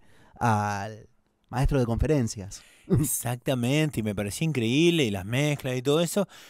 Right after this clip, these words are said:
Speaker 2: y como casi todo lo que me gusta en mi vida,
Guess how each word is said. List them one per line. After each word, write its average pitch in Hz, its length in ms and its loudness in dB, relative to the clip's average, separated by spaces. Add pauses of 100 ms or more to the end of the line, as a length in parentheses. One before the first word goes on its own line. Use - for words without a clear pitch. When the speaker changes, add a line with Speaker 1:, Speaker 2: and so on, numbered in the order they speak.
(200)
Speaker 2:
y 127 420 -2
como 123 240 -8
casi - 320 -8
todo 175 360 6
lo 147 120 4
que 147 80 -2
me 143 120 0
gusta 160 300 0
en 160 100 2
mi 175 120 4
vida, 180 520 6